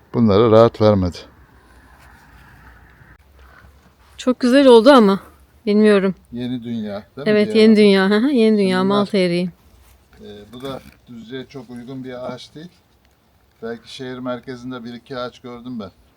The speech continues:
Speaker 1: Onlar şehrin ısısıyla biraz daha gelişmişler. Meyve
Speaker 2: Tabii.
Speaker 1: vereni de gördüm ama bizimki burası,
Speaker 2: Burada
Speaker 1: bizim
Speaker 2: verir mi?
Speaker 1: burası kırsal kesim olduğu için
Speaker 2: Evet.
Speaker 1: daha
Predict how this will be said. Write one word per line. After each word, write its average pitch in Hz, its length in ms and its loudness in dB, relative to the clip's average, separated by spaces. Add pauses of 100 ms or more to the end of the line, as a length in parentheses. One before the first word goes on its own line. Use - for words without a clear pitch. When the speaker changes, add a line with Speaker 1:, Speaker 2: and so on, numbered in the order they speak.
(140)
Speaker 1:
Onlar 110 380 -14 (340)
şehrin 110 480 -16
ısısıyla 107 600 -18
biraz 107 280 -14
daha 110 280 -12 (520)
gelişmişler. 110 680 -16
Meyve 117 220 -10
Speaker 2:
Tabii. 185 200 -6
Speaker 1:
vereni 127 320 -12
de 117 80 -14
gördüm 123 320 -16
ama 113 240 -16 (520)
bizimki 123 360 -20
burası, 127 500 -16
Speaker 2:
Burada 196 260 -6
Speaker 1:
bizim - 0 -
Speaker 2:
verir 196 240 -2
mi? 190 140 0
Speaker 1:
burası - 260 -8
kırsal 127 380 -14
kesim 123 380 -18
olduğu 135 220 -16
için 113 220 -20 (160)
Speaker 2:
Evet. 202 420 -10
Speaker 1:
daha 117 220 -10